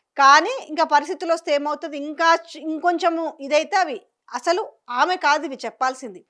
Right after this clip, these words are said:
ఒక ముగ్గురు మహిళా అధికారులు పెట్టినప్పుడు ఆ నివేదికను బయట పెట్టాలి. ఇవాళ ఇంత డ్యామేజ్ జరిగింది,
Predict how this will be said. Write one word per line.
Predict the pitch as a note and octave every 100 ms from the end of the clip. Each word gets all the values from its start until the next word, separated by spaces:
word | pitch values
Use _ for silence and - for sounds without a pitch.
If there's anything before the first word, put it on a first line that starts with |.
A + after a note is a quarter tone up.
| _ _ _ _ _ -
ఒక | G#3
ముగ్గురు | A#3 A3+ A3+ A#3 G3
మహిళా | F#3+ A3 D#4
అధికారులు | E4+ D4+ D4+ C4
పెట్టినప్పుడు | A3+ A3 A#3+ C4 A4
ఆ |
నివేదికను | E4+ A3+ E4 A4+ A4+ A4+ F4
బయట | B3 A3 F3+
పెట్టాలి. | F3 - D3+ _ _ _ _ _ _ -
ఇవాళ | C4 E4
ఇంత | D#4 D4 D4
డ్యామేజ్ | A3+ G#3 D4+ G#4 D4+
జరిగింది, | D4+ A#3 G#3 F#3+ F#3+ B3+